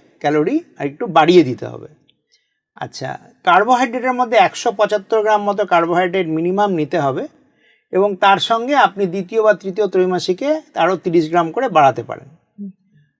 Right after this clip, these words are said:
Speaker 1: আর প্রোটিন কিন্তু যেটা রিকমেন্ডেড ডায়েটারি অ্যালাউন্স আছে সেটা নিতে হবে, তার সঙ্গে দশ করে আমরা দ্বিতীয় তৃতীয়তে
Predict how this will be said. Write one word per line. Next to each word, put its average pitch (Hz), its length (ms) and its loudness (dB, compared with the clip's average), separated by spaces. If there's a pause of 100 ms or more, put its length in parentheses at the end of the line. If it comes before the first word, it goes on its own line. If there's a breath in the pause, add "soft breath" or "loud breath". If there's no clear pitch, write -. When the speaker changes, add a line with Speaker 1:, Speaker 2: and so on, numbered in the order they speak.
(120)
Speaker 1:
আর 156 520 6 (200)
প্রোটিন 240 440 2
কিন্তু 196 340 -2
যেটা 220 240 2
রিকমেন্ডেড 214 600 2
ডায়েটারি 180 400 4
অ্যালাউন্স 156 500 2
আছে 196 420 -2 (160)
সেটা 170 300 -4
নিতে 160 240 -2
হবে, 196 320 -2 (200)
তার 160 140 2
সঙ্গে 196 300 -4
দশ 185 380 0
করে 190 240 -2
আমরা 196 380 0
দ্বিতীয় 160 400 -2
তৃতীয়তে 156 580 -4